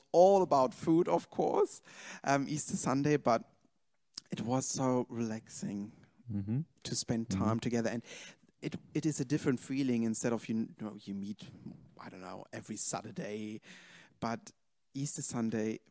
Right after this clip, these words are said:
Speaker 1: breakfast was, I don't know, a completely different feeling, and i-, i-, it's beautiful to, to be together and celebrate.
Speaker 2: With the tradition to bless food,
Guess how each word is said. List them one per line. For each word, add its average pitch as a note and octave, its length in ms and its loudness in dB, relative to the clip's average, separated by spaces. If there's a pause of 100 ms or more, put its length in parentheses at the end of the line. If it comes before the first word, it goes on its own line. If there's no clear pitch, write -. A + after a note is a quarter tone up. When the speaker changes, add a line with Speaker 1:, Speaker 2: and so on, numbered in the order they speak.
Speaker 1:
breakfast A2 640 -8 (100)
was, G#2 380 -12 (560)
I - 80 -8
don't A#2 120 -4
know, A2 240 -4
a - 40 -8 (100)
completely A#2 440 -8
different A2 360 -8
feeling, A2 800 -8
and G#2+ 220 -12 (180)
i-, - 60 -14
i-, - 400 -12
it's - 160 -16
beautiful - 500 -10
to, - 100 -14 (140)
to - 120 -18
be F3 100 -12
together - 560 -12
and - 200 -10
celebrate. - 640 -12 (420)
Speaker 2:
With C3+ 140 12
the C#3 80 12
tradition B2 520 2
to A#2 340 10
bless A#2 640 6
food, B2 640 10